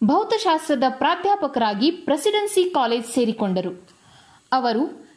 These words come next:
ರೇಡಿಯೋ ಮತ್ತು ವೈರ್‌ಲೆಸ್ ಸಂಕೇತಗಳ ಕುರಿತ ಸಂಶೋಧನೆಯಲ್ಲಿ ಗಮನಾರ್ಹ ಪ್ರಗತಿ ಸಾಧಿಸಿದರು. ಅಲ್ಲದೆ ಸಸ್ಯಗಳು ಪ್ರಚೋದನೆಗೆ ತೋರುವ ಪ್ರತಿಕ್ರಿಯೆಯನ್ನು ಅಳೆಯುವ ಸಾಧನವನ್ನು ತಯಾರು ಮಾಡಿ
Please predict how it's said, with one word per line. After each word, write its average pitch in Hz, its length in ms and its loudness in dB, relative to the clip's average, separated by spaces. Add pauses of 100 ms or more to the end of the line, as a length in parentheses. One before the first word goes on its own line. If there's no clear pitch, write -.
(140)
ರೇಡಿಯೋ 427 400 4
ಮತ್ತು 285 420 0
ವೈರ್‌ಲೆಸ್ 392 500 2
ಸಂಕೇತಗಳ 277 680 0
ಕುರಿತ 233 300 -2
ಸಂಶೋಧನೆಯಲ್ಲಿ 233 1160 0
ಗಮನಾರ್ಹ 330 580 2
ಪ್ರಗತಿ 240 360 -2
ಸಾಧಿಸಿದರು. 202 880 -4 (520)
ಅಲ್ಲದೆ 240 680 -2 (140)
ಸಸ್ಯಗಳು 370 720 0 (340)
ಪ್ರಚೋದನೆಗೆ 330 640 0
ತೋರುವ 254 340 0
ಪ್ರತಿಕ್ರಿಯೆಯನ್ನು 240 1000 0
ಅಳೆಯುವ 233 500 0
ಸಾಧನವನ್ನು 254 840 0
ತಯಾರು 285 400 0
ಮಾಡಿ 214 460 2